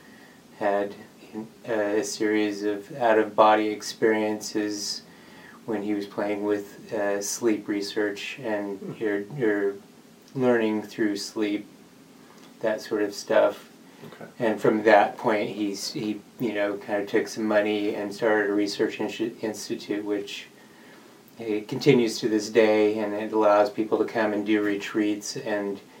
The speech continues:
Speaker 1: explore the intuitive state where you listen to binaural beats or what they call hemisync, which is a hem-, hemispheric synchronization for the brain,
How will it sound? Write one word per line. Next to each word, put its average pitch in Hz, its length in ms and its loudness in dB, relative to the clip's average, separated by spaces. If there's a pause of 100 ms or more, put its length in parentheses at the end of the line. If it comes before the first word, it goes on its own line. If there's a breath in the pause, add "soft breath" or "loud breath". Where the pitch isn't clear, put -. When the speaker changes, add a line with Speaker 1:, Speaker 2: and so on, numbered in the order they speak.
(300 loud breath)
Speaker 1:
explore 110 480 6
the 104 180 0
intuitive 104 560 2
state 107 540 0 (360)
where 104 480 -2 (380)
you 104 460 -6 (180)
listen 107 380 -4
to 104 440 0 (460 loud breath)
binaural 104 480 4
beats 101 600 -4 (360)
or 104 240 -2
what 101 200 0
they 98 140 0
call 98 440 -4 (400)
hemisync, 101 760 -6
which 101 240 -8
is 98 240 -8
a 98 260 -4 (1200 loud breath)
hem-, 123 160 -4
hemispheric 110 680 0
synchronization 104 1080 -2
for - 160 -4
the 107 80 -2
brain, 104 600 -2